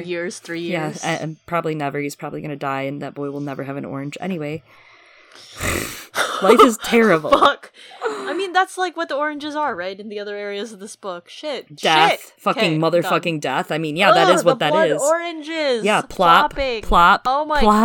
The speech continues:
Speaker 1: god.
Speaker 2: Yeah, dude, they're all gonna fucking
Speaker 1: Big
Speaker 2: die.
Speaker 1: sad.
Speaker 2: It's so sad.
Speaker 1: Ugh.
Speaker 2: <sighs> Meanwhile, at the fire,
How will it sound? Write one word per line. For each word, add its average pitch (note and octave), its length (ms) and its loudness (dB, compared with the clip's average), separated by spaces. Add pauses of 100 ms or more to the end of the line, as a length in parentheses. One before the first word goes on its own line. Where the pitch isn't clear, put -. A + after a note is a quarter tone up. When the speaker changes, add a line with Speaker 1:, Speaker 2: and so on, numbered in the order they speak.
Speaker 1:
god. B3 460 4
Speaker 2:
Yeah, B3 260 4
dude, A3 320 -4
they're - 160 -8
all A#3 180 -2
gonna A3 220 -6
fucking D4+ 400 -4
Speaker 1:
Big C4+ 100 0
Speaker 2:
die. B3 60 0
Speaker 1:
sad. B3 500 2
Speaker 2:
It's A#3 180 -6
so A#3+ 180 -4
sad. A3+ 600 -4 (1080)
Speaker 1:
Ugh. B3+ 520 -6
Speaker 2:
<sighs> F3 1120 -6
Meanwhile, G#3 440 4
at - 60 -2
the F3 60 -6
fire, D3 420 0